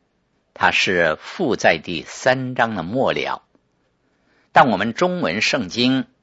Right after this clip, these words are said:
根据英文圣经，把这六节的经文归在第四章里面。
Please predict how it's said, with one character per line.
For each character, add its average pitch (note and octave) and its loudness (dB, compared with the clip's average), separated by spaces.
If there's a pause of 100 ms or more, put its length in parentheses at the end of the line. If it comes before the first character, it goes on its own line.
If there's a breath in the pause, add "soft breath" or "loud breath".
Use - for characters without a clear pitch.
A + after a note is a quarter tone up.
根 B2 4
据 F#2+ -2
英 D3 -6
文 F2 -4
圣 F2+ -2
经， A2+ -4 (680)
把 E2+ 4
这 G2 6
六 A#2 6
节 E2+ 0
的 F2 0
经 B2+ 0
文 F#2+ 0 (180)
归 G#2+ 2
在 E2+ 4
第 E2 -8
四 - -6
章 A#2 0
里 D#2+ -10
面。 F2 -2